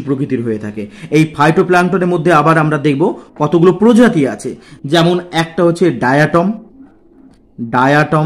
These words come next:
একটা প্রজাতি, ডায়াটম এককোষী হয়ে থাকে। এবং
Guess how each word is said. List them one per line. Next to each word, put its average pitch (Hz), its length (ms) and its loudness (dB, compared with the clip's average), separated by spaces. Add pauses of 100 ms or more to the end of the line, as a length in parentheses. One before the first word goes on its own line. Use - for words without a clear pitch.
(120)
একটা 143 240 -8
প্রজাতি, 147 420 -4 (580)
ডায়াটম 160 400 2 (260)
এককোষী 175 520 0
হয়ে 190 260 6
থাকে। 180 200 0 (440)
এবং 226 160 4